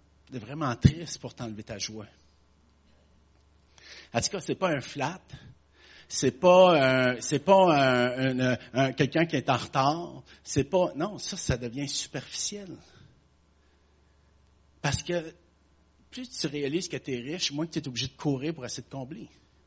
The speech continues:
T'es moins stressé d'arriver en retard, tu te dis, « Non, oui, je suis éternel. »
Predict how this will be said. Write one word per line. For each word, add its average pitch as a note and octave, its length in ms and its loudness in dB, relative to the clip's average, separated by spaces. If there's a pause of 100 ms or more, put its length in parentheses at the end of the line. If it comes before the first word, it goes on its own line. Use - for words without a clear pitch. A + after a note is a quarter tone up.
(1200)
T'es E3 120 0
moins G#3 180 -6
stressé E3+ 580 -8
d'arriver C#3+ 300 -4
en C3+ 80 -2
retard, F#3+ 360 -6
tu - 100 -16
te C3 40 -16
dis, « C#3 160 -6
Non, F#3+ 120 -6
oui, G3+ 100 -10
je - 60 -6
suis E3 100 -6
éternel. » D#3 520 -12